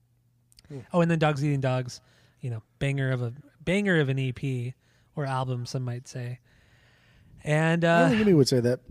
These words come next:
Speaker 2: my, my B B on that one is When I Was Young. That's, that's a killer song and a wildly underrated song. Blink song. Not a lot of people know about it. Go check it out. Go listen to Dogs Eating Dogs E P ten more times. Everybody out there. Because you will like it.
Speaker 1: <laughs>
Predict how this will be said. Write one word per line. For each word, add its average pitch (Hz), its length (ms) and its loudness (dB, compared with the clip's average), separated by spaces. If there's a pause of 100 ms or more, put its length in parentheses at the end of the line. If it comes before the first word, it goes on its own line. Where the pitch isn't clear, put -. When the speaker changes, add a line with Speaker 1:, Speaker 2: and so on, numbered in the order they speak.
(180)
Speaker 2:
my, 160 420 -2
my 156 160 0
B 165 200 -2
B 180 160 0
on 165 140 0
that 160 140 0
one 185 120 -2
is 139 100 -2
When 143 120 -2
I 160 60 -2
Was 151 160 -2
Young. 139 400 -4
That's, - 380 -8
that's 139 220 -12
a 147 80 -8 (400)
killer 156 260 -2
song 156 320 -4
and 139 80 -2
a 127 60 -6
wildly 131 480 -6
underrated 135 460 -4
song. 139 340 -10 (520)
Blink 160 200 -4
song. 117 240 -14 (320)
Not 147 80 -6
a 175 60 -6
lot 180 100 -4
of 170 60 -6
people 175 180 -4
know 175 100 0
about 120 200 -6
it. 127 80 -18 (880)
Go 147 100 -6
check 147 180 -8
it 135 60 -4
out. 123 160 -10 (640)
Go 180 100 4
listen 214 220 0
to 180 60 -2
Dogs 160 280 0
Eating 170 180 0
Dogs 147 300 0
E 135 120 -6
P 139 220 -6
ten 143 160 -6
more 135 140 -4
times. 117 540 -12
Everybody 143 360 -2
out 127 140 -6
there. - 220 -18 (720)
Because 131 200 -6
you 127 100 -2
will 127 80 -4
like 117 200 -10
it. - 1300 -10
Speaker 1:
<laughs> - 60 -20